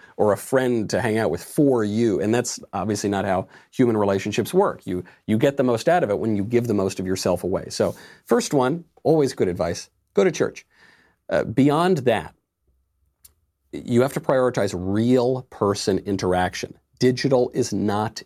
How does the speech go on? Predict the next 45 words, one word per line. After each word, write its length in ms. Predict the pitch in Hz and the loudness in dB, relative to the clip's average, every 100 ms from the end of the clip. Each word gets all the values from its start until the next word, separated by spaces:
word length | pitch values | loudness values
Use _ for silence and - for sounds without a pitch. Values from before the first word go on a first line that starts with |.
| - | -4
enough. 420 | 101 98 110 - | 0 2 0 -4
It's 140 | - - | -12 -2
a 20 | |
good 140 | - | 0
start. 380 | - 180 135 120 | 2 2 2 0
It's 120 | - | -2
nice 240 | 135 139 143 | 0 2 0
that 60 | - | -4
we 200 | 104 101 - | -4 -6 -6
have 160 | - 107 | -4 0
that 140 | 98 | 2
option, 300 | 92 110 - | 2 0 -4
especially 460 | 92 - 104 - 85 | -6 -2 -4 -2 -6
in 80 | 82 | -2
quarantine, 540 | 120 120 110 87 - _ _ | 0 0 -2 -4 -12 _ _
but 100 | 117 | -2
it's 100 | 110 | 0
not 160 | 135 131 | 0 -2
sufficient. 560 | - - 143 - - - - _ - | -4 0 0 0 -8 -12 -20 _ 0
We 220 | 131 170 | 2 4
are 160 | 151 - | 2 2
incarnational 800 | 165 170 175 156 147 143 147 127 | 2 2 2 0 0 0 0 2
beings. 400 | 139 123 - - | 2 2 -2 -8
We 160 | 107 110 | -4 -2
have 420 | - 143 139 - _ _ | 0 -2 -2 -8 _ _
bodies. 600 | 123 107 135 123 - - | 0 2 2 0 -8 -6
We 40 | 98 | -2
got 220 | 113 - | -4 -4
flesh 480 | - - 165 151 110 | -4 2 2 2 0
and 200 | 95 113 | 0 2
meat. 260 | 147 98 - - | 2 0 -10 -6
That's 120 | - - | -6 -4
part 260 | - 147 | 0 2
of 80 | 143 | 2
who 120 | 151 | 2
we 180 | 139 135 | 4 4
are. 100 | 131 | 4
We 140 | 101 | 2
live 220 | 110 156 143 | 2 2 2
in 160 | 120 | 0
time. 440 | - 147 143 113 78 | -2 -2 0 -2 -4
We 100 | 95 | -2
live 140 | 127 | 0
in 100 | 135 | 0
space. 640 | 107 - - 135 - - | -2 -4 -2 -2 -4 -12